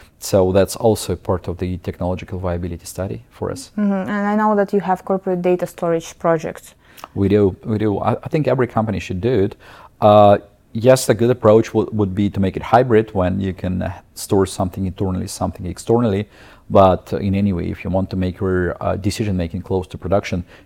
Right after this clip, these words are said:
Speaker 1: you have to think about how the data will move, uh, in and out.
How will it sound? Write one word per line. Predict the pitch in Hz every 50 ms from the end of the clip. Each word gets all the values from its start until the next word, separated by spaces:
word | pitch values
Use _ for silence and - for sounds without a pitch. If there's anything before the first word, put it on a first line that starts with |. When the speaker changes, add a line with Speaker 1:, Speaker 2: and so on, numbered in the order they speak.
| _
Speaker 1:
you | - 107
have | 95 95 113 107 -
to | - 104
think | - - - 95 92 -
about | 92 87 85 85
how | - - 90 92 90
the | 92 90
data | 80 92 98 101 - 107 92
will | 87 87 92 92 92 90 90 87
move, | 90 95 92 92 90 90 - - - -
uh, | - 90 90 87 87 90 98 92 -
in | - 95 87
and | 87 87
out. | 87 85 85 87 85